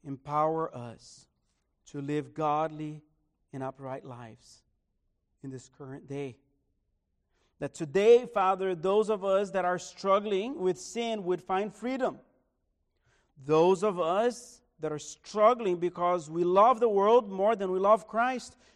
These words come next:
would know that Christ is greater, that Jesus is better. Father,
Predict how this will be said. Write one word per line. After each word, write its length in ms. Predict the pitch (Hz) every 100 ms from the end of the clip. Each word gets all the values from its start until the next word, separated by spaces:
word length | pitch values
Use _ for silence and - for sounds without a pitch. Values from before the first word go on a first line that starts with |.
| _
would 220 | 180 196
know 600 | 175 202 240 202 220 240 - _ _ _ _ _ _ _ _ _ _ _ _
that 120 | _
Christ 520 | - - 175 165 -
is 120 | 147
greater, 440 | 120 156 156 180 151 _ _ _ _ _ _ _ _ _ _
that 120 | - -
Jesus 460 | - 185 175 160
is 100 | 160
better. 460 | 135 170 165 156 - _ _ _ _ _ _ _ _ _ _ _ _ _
Father, 400 | - 175 180 190